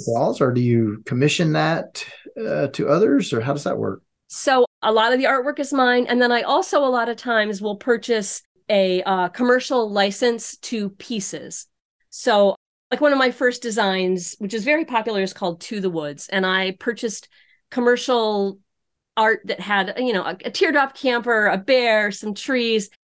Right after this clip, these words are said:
Speaker 2: Then I arranged that in a, in a circle, and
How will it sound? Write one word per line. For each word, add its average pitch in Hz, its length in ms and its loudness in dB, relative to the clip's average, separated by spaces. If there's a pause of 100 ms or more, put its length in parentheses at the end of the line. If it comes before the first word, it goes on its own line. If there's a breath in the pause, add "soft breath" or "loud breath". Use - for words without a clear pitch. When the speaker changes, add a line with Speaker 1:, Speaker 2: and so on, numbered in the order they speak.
(200)
Speaker 2:
Then 240 120 2
I 247 420 2
arranged 226 640 0
that 208 460 0
in 196 140 -4
a, 185 120 -2
in 185 160 -2
a 185 80 0
circle, 180 680 -4
and 185 480 -2